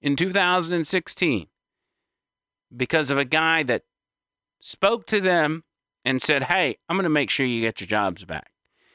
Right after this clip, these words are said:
And because of a weak candidate propped up by the Democrats, they lost those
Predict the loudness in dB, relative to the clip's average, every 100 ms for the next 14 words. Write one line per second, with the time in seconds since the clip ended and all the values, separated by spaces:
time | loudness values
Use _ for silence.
0 | _ -4 -2 0 -2 0 -2 0 -2 -4
1 | -6 -2 0 2 0 -2 -2 -2 -2 0
2 | 0 0 0 -2 0 0 0 -2 -2 -2
3 | -4 -14 -18 _ _ _ _ _ _ _
4 | _ _ _ _ _ _ _ _ _ _
5 | _ _ _ _ 0 2 4 4 2 2
6 | 2 2 -2 -10